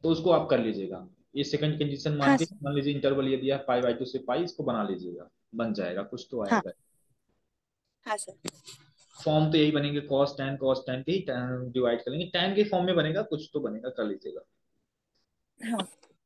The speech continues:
Speaker 1: आगे करते हैं। Note हो जाए तो बताइए।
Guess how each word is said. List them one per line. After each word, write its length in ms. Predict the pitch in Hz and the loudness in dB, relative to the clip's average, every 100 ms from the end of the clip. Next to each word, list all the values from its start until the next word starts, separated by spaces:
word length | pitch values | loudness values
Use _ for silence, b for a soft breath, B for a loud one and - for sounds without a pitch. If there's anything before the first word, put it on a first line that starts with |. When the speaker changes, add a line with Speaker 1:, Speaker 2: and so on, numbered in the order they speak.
| _ _ _ - - _ _ - 85 | _ _ _ -20 -20 _ _ -18 -12
Speaker 1:
आगे 160 | - 220 | -10 -10
करते 280 | - - | -10 -16
हैं। 80 | - _ _ _ - _ _ _ _ _ _ _ _ _ _ _ - - - - - - - - - - - - - - _ _ _ _ _ _ _ _ _ - | -18 _ _ _ -20 _ _ _ _ _ _ _ _ _ _ _ -20 -20 -20 -20 -20 -20 -20 -20 -20 -20 -20 -20 -20 -20 _ _ _ _ _ _ _ _ _ -4
Note 200 | 143 143 | -4 -4
हो 60 | |
जाए 140 | 120 123 | -2 -2
तो 80 | 113 | -4
बताइए। 440 | 95 82 80 82 | -10 -12 -14 -16